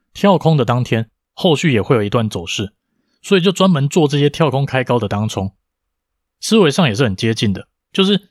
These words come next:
觉得当一个股票呈现很强势的走势的时候，这个强势买进的力道会延续，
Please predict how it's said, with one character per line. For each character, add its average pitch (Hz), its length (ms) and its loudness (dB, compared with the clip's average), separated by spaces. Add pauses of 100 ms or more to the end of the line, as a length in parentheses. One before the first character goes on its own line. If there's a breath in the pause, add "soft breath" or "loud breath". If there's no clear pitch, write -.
觉 151 180 0
得 185 100 0
当 185 240 2
一 196 40 4
个 160 80 2
股 101 160 -10
票 131 360 -4
呈 131 200 0
现 175 120 2
很 113 200 -2
强 123 260 -4
势 196 180 -2
的 143 100 2
走 98 200 -6
势 135 200 -2
的 107 100 0
时 - 120 -6
候， 98 240 -4 (500)
这 220 140 -2
个 202 80 0
强 151 240 -2
势 185 180 -2
买 120 180 0
进 160 160 0
的 131 80 2
力 139 120 0
道 127 140 2
会 120 160 -2
延 92 160 -4
续， 98 260 -8